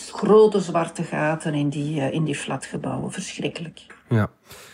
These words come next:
Speaker 2: Dan kan ik me voorstellen dat, ja, de mensen daar heel anders naar de oorlog kijken dan in,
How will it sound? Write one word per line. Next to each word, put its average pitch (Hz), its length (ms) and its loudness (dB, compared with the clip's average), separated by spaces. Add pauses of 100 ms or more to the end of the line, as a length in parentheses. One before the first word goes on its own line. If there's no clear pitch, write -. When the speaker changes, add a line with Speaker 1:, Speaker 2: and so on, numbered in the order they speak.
(240)
Speaker 2:
Dan 123 100 -2
kan 147 160 8
ik 165 100 2
me 123 100 4
voorstellen 120 560 4
dat, - 460 0
ja, 110 280 2
de 101 160 -2
mensen 110 380 2
daar 110 260 4
heel 110 300 4
anders 113 480 4
naar 107 240 4
de 98 380 2 (140)
oorlog 110 400 2
kijken 107 320 2
dan 98 180 4
in, 95 220 2